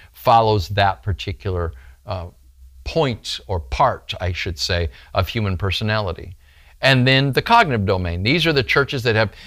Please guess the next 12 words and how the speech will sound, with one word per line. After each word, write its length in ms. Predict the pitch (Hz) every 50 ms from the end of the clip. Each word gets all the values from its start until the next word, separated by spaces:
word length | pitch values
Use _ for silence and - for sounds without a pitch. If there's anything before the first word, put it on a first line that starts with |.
| - 127 -
you 100 | 120 127
know, 200 | 123 113 110 107 - 80 - 131 117 113 110 - 55 55 - - 110 117 - - - - - _ - - - - - - - -
notes 720 | 120 117 123 131 135 139 131 110 - - - - - - -
and 400 | 80 107 107 104 98 98 107 123
notebooks, 840 | 135 147 160 151 - - - 120 107 - - - - - - - - -
and 440 | 120 113 110 101 95 92 92 90 - - - - - -
they 200 | - 117 117 117
have 220 | 113 120 107 - -
classes 680 | - - 131 117 120 120 127 - - 139 120 98 98 120
on 420 | - - 110 117 110 110 101 95 85
theology 920 | - - - 120 113 113 123 131 135 120 110 98 87 95 98 92 90 92
and, 180 | 90 87 87